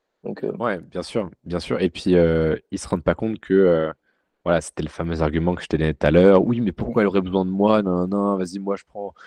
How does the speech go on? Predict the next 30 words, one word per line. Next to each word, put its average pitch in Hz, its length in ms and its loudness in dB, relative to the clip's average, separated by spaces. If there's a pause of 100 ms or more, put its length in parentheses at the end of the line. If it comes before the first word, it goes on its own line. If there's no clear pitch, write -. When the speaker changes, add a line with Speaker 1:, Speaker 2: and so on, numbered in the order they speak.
(140)
Speaker 2:
juste 107 240 -16
la 104 140 -2
moitié 101 240 -4
des 95 80 0
revenus 110 600 -2
et 98 60 4
puis 90 220 -8
juste 101 160 -12
je 92 40 -6
la 90 120 -2
conseille. » 107 560 0
Non, 87 120 -8
ça - 160 -12
marche 73 140 -10
pas 80 100 -8
comme 95 140 -4
ça, 101 140 2
mon 90 80 -2
grand. 85 180 -2 (160)
Speaker 1:
Non, - 80 -10
non. 98 140 -8 (100)
Speaker 2:
Euh, 82 560 -2
c'est 85 200 -12
que, - 160 -12
en 80 100 -10
fait, 104 180 -4
c'est - 240 -6
complexe. - 580 0 (120)
Euh, 82 280 2
faut 101 360 2